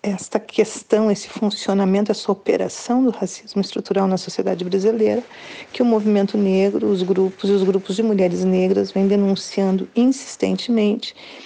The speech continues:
e que é hoje um obstáculo pra construção democrática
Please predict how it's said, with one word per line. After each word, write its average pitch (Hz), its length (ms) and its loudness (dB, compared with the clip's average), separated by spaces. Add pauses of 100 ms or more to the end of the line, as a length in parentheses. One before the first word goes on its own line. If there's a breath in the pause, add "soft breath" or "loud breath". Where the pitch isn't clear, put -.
(160 loud breath)
e 254 80 2
que 254 200 0
é 254 100 6
hoje 233 640 4
um 247 580 2 (160)
obstáculo - 840 -4 (220)
pra - 120 -4
construção 196 600 -2
democrática 185 760 -4